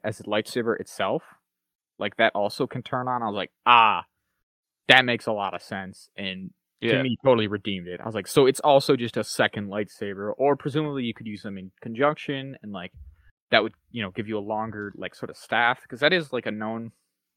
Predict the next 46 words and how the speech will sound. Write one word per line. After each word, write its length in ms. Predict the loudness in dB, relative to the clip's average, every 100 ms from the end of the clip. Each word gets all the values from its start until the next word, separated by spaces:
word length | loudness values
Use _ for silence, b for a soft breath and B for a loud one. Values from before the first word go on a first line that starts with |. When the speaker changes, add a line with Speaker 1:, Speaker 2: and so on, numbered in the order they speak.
| _ _
Speaker 1:
thing, 380 | -12 -12 -14 -16 -16
is 240 | -16 -16 -18
you 80 |
call, 180 | -8 -6
they're 120 | -6 -6
called, 140 | -6
like, 80 | -4
lightsaber 440 | -6 -6 -8 -8
pikes, 420 | -4 -4 -4 -10 -18
is 120 | -12
when 80 | -8
it's 80 |
got, 120 | -8 -8
like, 120 | -10
a 60 |
really 260 | -8 -6 -6
long, 440 | -8 -8 -8 -10 -16 _ _ _ _ _ -10
you 100 | -8
know, 180 | -8 -14 _ _ -8
shaft 460 | 0 0 0 _
to 160 | -6 -4
it 100 | -4
and, 140 | -6 -12
like, 120 | -14
a 40 |
shorter 260 | -8 -6 -4
blade. 300 | -4 -6 -4
So 120 | 0
I 100 | 2
was 100 | 2
like, 160 | -4 -8 b b b b b _ _ _
"That's 240 | 8 8 6
actually 300 | 4 0 -10
pretty 240 | -12 -12
cool." 280 | -14 -14 -16 _ _ _ _ _ _ _ 2
Speaker 2:
Mm-hmm. 280 | 2 2 -2 _ _ -4
Speaker 1:
I, 340 | 0 2 2
I, 40 | 2 0
I 120 | -2
enjoyed 320 | -2 -6 -6
that 180 | -8 -8
twist 300 | -14 -14 -14
on 160 | -14
it. 80 | -14 _ _ -20
Yeah. 260 | -18 -18 -20 _ _ _ _
We 60 | -20